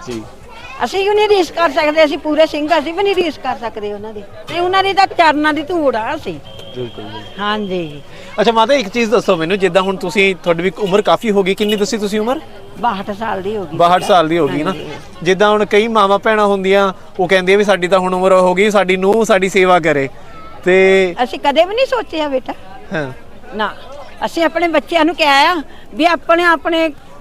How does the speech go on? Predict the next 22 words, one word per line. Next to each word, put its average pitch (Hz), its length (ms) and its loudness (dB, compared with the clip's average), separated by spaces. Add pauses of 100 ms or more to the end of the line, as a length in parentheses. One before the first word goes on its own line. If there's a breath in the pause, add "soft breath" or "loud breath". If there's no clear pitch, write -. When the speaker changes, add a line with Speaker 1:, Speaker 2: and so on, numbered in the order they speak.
(120)
Speaker 2:
ਕਬੀਲਦਾਰੀ 294 640 2
ਦਾ 285 280 2 (920)
ਖਰਚਾ 285 420 4
ਉਠਾਓ। 214 480 4 (240)
Speaker 1:
ਠੀਕ 139 220 -2
ਹੈ। 113 160 -6 (500)
Speaker 2:
ਅਸੀਂ 339 240 -2
ਦੋ 285 240 6
ਰੋਟੀਆਂ 302 380 2
ਆਪਣੀਆਂ 320 360 2
ਪਕਾ 330 300 0
ਕੇ 277 160 2
ਖਾ 254 180 0
ਲਾਂਗੇ 220 280 2
ਪੁੱਤਰਾ, 277 400 -2
ਸਾਡੇ 294 320 0
ਰੋਟੀ 262 360 -2
ਕੰਨੀ 277 260 -2
ਨਾ 285 120 -4
ਦੇਖਿਓ। 175 340 -12 (480)
Speaker 1:
ਅੱਛਾ 196 240 2
ਜੀ। 139 140 0